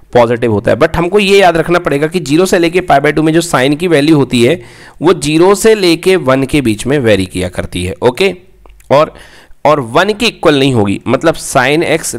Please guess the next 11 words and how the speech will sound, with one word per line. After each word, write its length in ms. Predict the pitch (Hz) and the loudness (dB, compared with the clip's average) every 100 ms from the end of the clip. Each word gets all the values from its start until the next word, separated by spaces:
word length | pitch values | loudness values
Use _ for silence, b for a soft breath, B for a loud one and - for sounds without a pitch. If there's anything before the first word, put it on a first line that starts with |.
| 120 | 0
does 180 | 131 123 127 127 | 0 2 -2 0
not 240 | 156 156 | 0 -2
equal 320 | - 123 113 110 | -4 0 0 0
to 100 | 175 - - 107 101 | -2 -2 -8 -8 -2
one, 200 | 101 90 - - - | -2 -2 -10 -8 -4
ठीक 100 | 170 | 0
है 60 | |
ना, 120 | 196 - | -2 0
and 280 | 110 131 139 | 0 0 -2
sin 500 | - 131 131 170 - 151 | -2 0 2 0 -2 0
x 300 | 165 165 - | 0 -2 -12